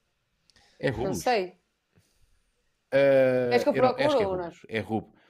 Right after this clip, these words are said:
Speaker 1: eu acho que é rub-, rublos, acho, acho que é. Um abraço desde Viborg,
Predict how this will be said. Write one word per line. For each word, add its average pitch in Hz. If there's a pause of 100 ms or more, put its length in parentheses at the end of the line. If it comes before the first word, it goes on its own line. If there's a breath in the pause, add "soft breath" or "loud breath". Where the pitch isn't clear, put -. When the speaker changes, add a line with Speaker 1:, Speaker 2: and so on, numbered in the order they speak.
(220 soft breath)
Speaker 1:
eu 123
acho 107
que 95
é 82
rub-, 101
rublos, 90
acho, -
acho 123
que 87
é. 76 (400 soft breath)
Um 147
abraço 165
desde 156
Viborg, 131